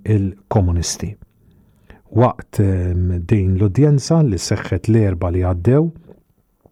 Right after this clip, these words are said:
il-Papa faħħar u talab biex iċabxbu lil dan il-Kardinal Simoni li llum għandu ħamsa u disajn sena u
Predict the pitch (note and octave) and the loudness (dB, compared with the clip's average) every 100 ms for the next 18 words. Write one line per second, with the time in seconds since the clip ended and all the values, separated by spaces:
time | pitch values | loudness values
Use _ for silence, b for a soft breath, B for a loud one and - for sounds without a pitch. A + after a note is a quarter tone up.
0 | _ - G#2 G2 A2+ G#2 F#2+ F#2 B B | _ -6 -4 0 0 0 0 -4 B B
1 | B B - - A2+ - - C#3 A#2+ - | B B -16 -2 -2 -2 0 2 2 0
2 | A2 G2 F#2 F2+ F#2+ - F#2+ - B2+ - | 0 0 -2 -4 -4 -2 -2 0 -2 -4
3 | - C#3 D3+ B B B G2 F#2 F2 G#2+ | -2 0 -2 B B B -4 -2 0 0
4 | F#2 F2+ - G#2 F2 - G#2+ F2+ E2+ G2+ | 0 -4 -2 -2 -2 -2 -2 0 0 2
5 | B2+ C3+ C3 - F#2 F#2+ A#2 A2+ A#2+ B | 2 2 0 -2 0 2 2 2 0 B
6 | B B B F#2+ G2 B2+ B2 G#2 G#2 G2 | B B B -2 2 2 4 2 2 2
7 | F#2+ F#2 - - D#3+ D#3 - D#3 D3 B | 2 0 -2 2 4 2 0 -4 -4 B
8 | B B - D#3+ G#2 - G2+ F#2+ F#2+ G2 | B B 0 0 0 -2 0 0 0 0
9 | F#2 _ _ _ - F#2 D#2 D2+ B B | -4 _ _ _ -6 -4 -4 -8 B B
10 | B _ C3+ | B _ 2